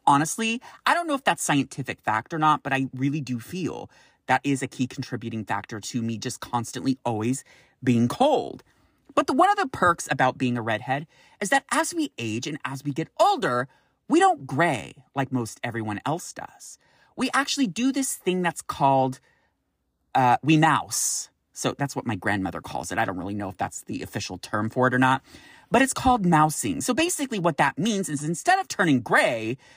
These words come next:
you actually turn, like, a blonde. Like, my great-grandmother on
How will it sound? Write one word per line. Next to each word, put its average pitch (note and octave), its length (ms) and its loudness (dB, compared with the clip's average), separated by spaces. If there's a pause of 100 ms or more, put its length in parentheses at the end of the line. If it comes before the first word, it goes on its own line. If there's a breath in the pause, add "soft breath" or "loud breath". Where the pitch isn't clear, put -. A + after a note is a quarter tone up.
(140 soft breath)
you G#3+ 160 -2
actually C4+ 380 -2
turn, D#3 560 -2
like, C3+ 240 -4 (320)
a A#2+ 40 -4
blonde. C3+ 540 -6 (380 soft breath)
Like, - 240 2
my C#4+ 200 4
great-grandmother D3+ 840 0
on C#3+ 300 2